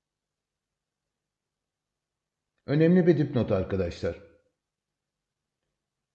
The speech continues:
In the black ifadesi biz Türklerin zaman zaman aklını karıştırabilen bir ifade. Çünkü Türkçeden alışık olduğumuz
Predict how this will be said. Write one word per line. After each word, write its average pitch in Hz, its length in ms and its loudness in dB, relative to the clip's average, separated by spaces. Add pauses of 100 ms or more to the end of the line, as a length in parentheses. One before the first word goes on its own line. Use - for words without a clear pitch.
(120)
In 151 140 0
the 156 160 2
black 165 400 2
ifadesi 117 920 -2 (340)
biz 135 220 -4
Türklerin 135 920 -2
zaman 160 340 0
zaman 135 300 2
aklını 131 460 -2
karıştırabilen 104 800 -2
bir 92 60 -4
ifade. 87 500 -8 (1800)
Çünkü 156 760 0 (520)
Türkçeden 175 500 0
alışık 117 440 -2
olduğumuz 110 680 -2